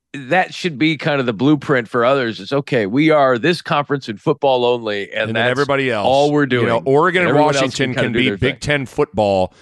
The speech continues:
Speaker 2: but then Oregon and Washington are Pac-twelve or Mountain West or whatever it's gonna be called, basketball and baseball.
Speaker 1: But the pro-,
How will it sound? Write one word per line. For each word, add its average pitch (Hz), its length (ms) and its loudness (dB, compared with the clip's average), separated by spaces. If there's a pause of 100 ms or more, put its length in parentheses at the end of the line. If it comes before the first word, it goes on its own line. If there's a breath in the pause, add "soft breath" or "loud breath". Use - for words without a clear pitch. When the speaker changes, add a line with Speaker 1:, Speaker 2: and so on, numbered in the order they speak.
(120)
Speaker 2:
but 117 120 -2
then 120 220 -2
Oregon 131 360 0
and 123 80 -4
Washington 120 480 -2
are 98 80 -4
Pac-twelve 110 1040 -2
or 98 160 -6
Mountain 104 320 -6
West 104 340 -4
or 98 60 -2
whatever 104 340 -2
it's - 140 -8
gonna 110 160 -8
be 98 80 -8
called, 101 320 -4
basketball 85 600 -10
and 92 280 -8
baseball. 113 420 -6
Speaker 1:
But 82 40 -6
the 73 120 -10
pro-, 135 260 0